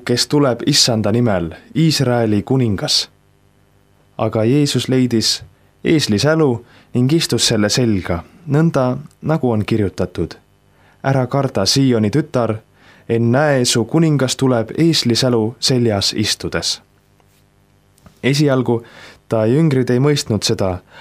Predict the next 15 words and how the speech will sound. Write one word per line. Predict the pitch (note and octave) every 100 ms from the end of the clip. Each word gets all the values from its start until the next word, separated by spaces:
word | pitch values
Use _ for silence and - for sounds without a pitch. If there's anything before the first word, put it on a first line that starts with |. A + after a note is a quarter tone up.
| -
aga | A2 A#2 A2+
kui | A#2 C3
Jeesus | D#3+ D3+ C3
oli | A#2+ G#2
kirgastatud, | G2 E3 F3 D3+ C3+ C3 A#2+ C3 B2+ - _ _ -
siis | - G3 F#3+ -
tuli | C#3+ C#3+
neile | C3 B2 A2+ G#2 - _
meelde, | - C#3+ A#2+ F#2 F2 E2 - _ _ _ _ _ _
et | A2+ A2
see | - D3 C3+
oli | C3 B2 A2+
kirjutatud | - E3 D3 B2+ A#2+ A#2+ A#2+ -
tema | D#3+ C3
kohta | A#2+ D3 - - E2